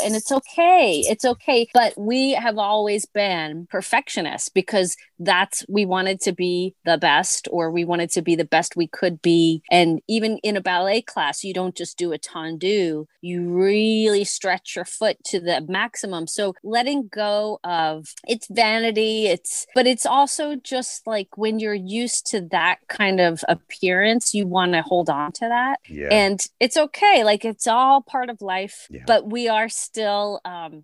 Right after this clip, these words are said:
Speaker 1: you know, we're still performing artists, even if we have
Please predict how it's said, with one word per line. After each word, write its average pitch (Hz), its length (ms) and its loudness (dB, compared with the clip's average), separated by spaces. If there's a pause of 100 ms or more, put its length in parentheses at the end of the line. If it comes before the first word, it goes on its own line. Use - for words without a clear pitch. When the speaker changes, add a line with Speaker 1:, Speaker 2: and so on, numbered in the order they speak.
(120)
Speaker 1:
you 226 140 -6
know, 220 100 0
we're 208 140 -4
still 226 280 -4
performing 202 580 -4
artists, 185 560 0
even 202 420 0
if 196 260 0
we 185 540 -2
have 196 500 2